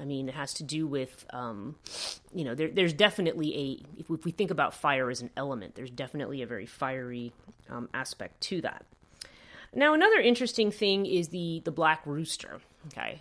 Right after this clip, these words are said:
And, and I can't help when I read that thinking of the old, of the grimoire, uh, The Black Pullet, okay, which also refers to, uh, a kind of a black rooster. And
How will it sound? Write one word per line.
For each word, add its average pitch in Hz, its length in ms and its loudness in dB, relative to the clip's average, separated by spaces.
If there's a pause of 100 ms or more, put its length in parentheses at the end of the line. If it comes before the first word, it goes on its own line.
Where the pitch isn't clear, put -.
And, 156 100 -4
and 170 160 -2
I 170 80 0
can't 262 220 2
help 226 240 2
when 170 80 0
I 147 100 2
read 156 380 -2
that 117 280 0
thinking 147 340 -4
of 127 180 -6
the 135 160 -4
old, 139 240 -4
of 131 160 -6
the 139 40 -6
grimoire, 139 540 0 (480)
uh, 123 160 0
The 131 100 0
Black 131 300 2
Pullet, - 500 0 (260)
okay, - 220 -8
which - 200 -8
also 131 320 0
refers 123 480 -4
to, 117 320 -6
uh, 120 200 -8
a - 40 -14
kind 131 200 -12
of - 120 -12
a - 20 -6
black 113 340 -6
rooster. 127 440 -6 (1700)
And 226 400 6